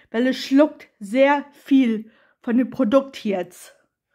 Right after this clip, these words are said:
Weil, weil der Blush ist normalerweise, äh, pigmentierter. Wahrscheinlich, wenn ich jetzt in einen anderen Raum sehe, ist der wirklich so gut.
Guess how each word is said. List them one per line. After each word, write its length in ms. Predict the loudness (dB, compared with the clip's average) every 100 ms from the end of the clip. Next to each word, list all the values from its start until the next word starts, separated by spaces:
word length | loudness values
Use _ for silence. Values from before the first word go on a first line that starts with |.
| _ _ _ _ _ _ _ -8
Weil, 640 | 0 2 2 0 -2 0
weil 120 | -2
der 160 | 0 -2
Blush 360 | 0 -2 -2
ist 240 | -6 -8 -4
normalerweise, 1500 | -2 0 0 2 0 -2 0 0 0 -2 -4 -2 2 2
äh, 360 | 0 -2 -2 -4
pigmentierter. 1300 | -8 -12 -6 -4 -4 -4 0 0 -2 -4 -4 -4 -10 _ _ _ _ -6
Wahrscheinlich, 320 | -2 0 2
wenn 120 | 2
ich 40 | 0
jetzt 200 | -2 -2
in 80 | -4
einen 160 | -2
anderen 400 | -2 0 0 0
Raum 260 | 0 -2 -2
sehe, 300 | -4 -8 -10 -14
ist 380 | -12 -6 -4 2
der 180 | 2
wirklich 380 | 0 -4 -6 -6
so 340 | -2 0 0 2
gut. 380 | 0 0 -4